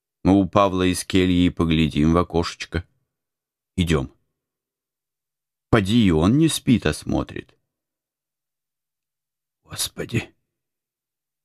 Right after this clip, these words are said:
благослови и помилуй. Удивительно. Божья благодать. Явление какое небесное. Или что совсем другое, помилуй Бог»,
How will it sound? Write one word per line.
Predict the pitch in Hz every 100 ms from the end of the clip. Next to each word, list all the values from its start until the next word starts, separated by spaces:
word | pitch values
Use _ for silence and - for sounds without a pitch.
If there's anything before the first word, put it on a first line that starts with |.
| _
благослови | - - 92 113 - 76 73 62
и | 50
помилуй. | - 64 65 64 - - - _ _ _ _ _ _ _ _ _ -
Удивительно. | 76 101 151 - - - - - 123 - 98 - _ _ _ _ _ _ _ _ _
Божья | 95 120 202 196 202 240
благодать. | 240 - 220 214 - - - - - - - _ _ _ _ _ _ _ _ _ _
Явление | - - 208 214 277 269 226 247 -
какое | - 175 - 208 202
небесное. | 202 196 185 214 - - 190 190 160 - _ _ _ _ _ _ _ _ _ _ _ _ _ _ -
Или | 165 156 139
что | 110 - - 165
совсем | 101 113 - 170 117
другое, | - - 175 180 113
помилуй | - 92 95 90 104
Бог», | 82 95 - -